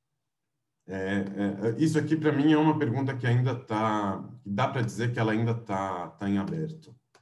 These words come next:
Ok? É que eu, eu grifei a primeira pergunta. Pois talvez viessem a se, se arrepender ao ver o grande fogo. E, né,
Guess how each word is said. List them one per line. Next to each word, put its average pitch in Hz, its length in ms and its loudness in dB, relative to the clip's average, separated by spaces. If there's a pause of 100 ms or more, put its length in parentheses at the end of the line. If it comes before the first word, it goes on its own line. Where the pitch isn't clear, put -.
(340)
Ok? 131 600 -2 (360)
É 82 80 -20
que - 120 -8
eu, 110 220 2
eu 104 120 0
grifei 101 720 -2 (540)
a 101 120 -6
primeira 107 380 2
pergunta. 82 640 -6 (100)
Pois 117 140 0
talvez 135 360 2
viessem 127 320 0
a 117 60 4
se, 104 340 -2
se - 120 -4
arrepender 110 460 0
ao 123 140 2
ver 117 160 0
o 110 40 0
grande 107 280 -2
fogo. 80 560 -8 (160)
E, 165 320 -2 (380)
né, 135 260 0